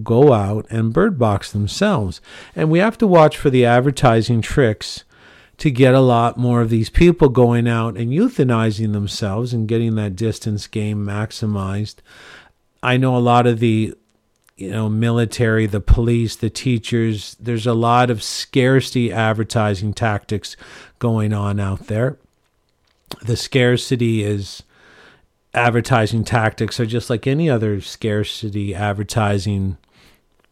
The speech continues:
campaign when we sell any service, and I'm, I'm in the art of selling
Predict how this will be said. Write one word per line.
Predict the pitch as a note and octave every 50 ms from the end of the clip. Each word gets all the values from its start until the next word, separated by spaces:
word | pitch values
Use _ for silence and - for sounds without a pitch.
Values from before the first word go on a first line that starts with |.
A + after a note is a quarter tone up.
| - - -
campaign | - - B2 A#2 G#2+ G2+ - - - C3+ B2+ A#2+ A#2 A2 G#2+ G#2+ G2+ G#2 - - _ _ - - - - _ -
when | A#2 A#2 A2
we | A2 A2
sell | - - - C3+ A#2+ A2+ A2+
any | B2 C#3 D3+ D3+ C3
service, | - - - A#2 G2+ G2 G2+ A#2+ C3+ B2+ -
and | C3+ A#2
I'm, | A#2 A#2+ B2+ B2+ B2 A2+ - -
I'm | - A#2 A#2+ B2 A#2+
in | A2+ A2 A2
the | G#2+ G2+ G2
art | F#2+ G#2 G#2+ G#2 G#2 G2+
of | G2+ -
selling | - - A#2 G#2+ G2+ G2 G2 F#2+ F#2+ F#2 E2